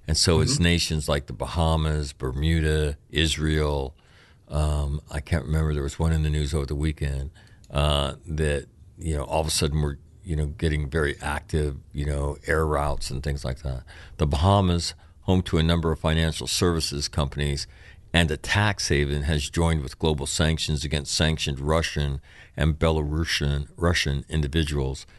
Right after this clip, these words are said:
Speaker 1: and businesses. Bermuda has revoked licenses on Russian commercial planes, stating that sanctions against Russia make it difficult or impossible to assess the airworthiness of the fleet.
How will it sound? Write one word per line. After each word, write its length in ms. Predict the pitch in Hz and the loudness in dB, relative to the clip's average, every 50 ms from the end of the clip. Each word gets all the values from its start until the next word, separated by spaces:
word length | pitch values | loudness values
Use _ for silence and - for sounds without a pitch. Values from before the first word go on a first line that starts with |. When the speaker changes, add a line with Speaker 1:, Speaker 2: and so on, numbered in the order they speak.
| - - - | -16 -6 -2
Speaker 1:
and 200 | 85 78 73 69 | 0 0 2 2
businesses. 600 | 85 85 82 - 92 - - 95 90 85 85 - - - - - - - - - - - | 2 2 2 2 0 0 2 2 2 0 0 -4 -8 -16 -20 -20 -20 -20 -20 -20 -4 0
Bermuda 480 | - 90 87 87 95 104 113 110 101 | 2 4 4 6 6 6 6 4 4
has 260 | 85 90 85 78 73 | 2 2 0 -2 -2
revoked 400 | 80 78 71 76 80 76 73 - | -2 -2 0 0 0 -2 -2 -4
licenses 640 | 69 73 80 85 87 82 - 90 85 - - 82 80 | -2 0 0 2 2 2 0 0 -2 -2 -2 -2 0
on 140 | 87 78 73 | 0 0 0
Russian 320 | 73 78 78 - - 76 76 | 0 0 0 0 0 -2 -4
commercial 460 | - - 80 80 78 73 - - 60 | -2 0 0 0 0 0 0 -4 -4
planes, 680 | - - - 87 85 85 87 87 85 85 82 78 - - - - - - - | -6 -4 0 2 4 4 4 4 4 2 2 0 -2 -4 -6 -14 -20 -18 -10
stating 600 | - - - - - 80 76 80 80 80 82 82 - _ _ - | -6 -4 -2 0 2 2 2 4 2 2 0 -2 -6 _ _ -4
that 180 | 80 73 - | -4 -2 0
sanctions 600 | - - - - 80 82 82 - - - 78 73 78 | 2 2 4 4 4 2 2 2 0 0 0 -2 -2
against 280 | 71 78 76 73 - | -2 -2 -2 -2 0
Russia 300 | 82 78 78 76 - 80 | 0 2 2 2 0 0
make 220 | 73 71 71 69 80 | 0 0 -2 -2 -6
it 80 | 58 | -4
difficult 440 | - 80 76 - - - 78 71 - - | -4 -4 -4 -4 -4 -4 -4 -4 -4 -2
or 160 | - 90 90 87 | 0 2 2 2
impossible 720 | 80 76 - 73 - 71 76 - - - 80 82 82 - - - - - - - - - - | 2 0 -2 -2 -2 0 -2 -4 -4 -2 -2 -2 -2 -4 -6 -12 -14 -14 -16 -18 -20 -12 0
to 160 | - - 90 | 2 4 4
assess 400 | 82 78 - - 92 82 - - | 6 4 4 4 4 4 2 2
the 100 | - 82 | 2 2
airworthiness 720 | 80 80 76 71 76 80 85 78 80 82 82 80 78 - - | 2 2 2 0 0 0 0 2 0 0 0 0 -2 -4 -4
of 160 | - 80 73 | -4 -4 -4
the 80 | - - | -4 -8
fleet. 480 | - - - 87 98 101 104 104 - | -10 -4 0 2 4 4 2 0 -4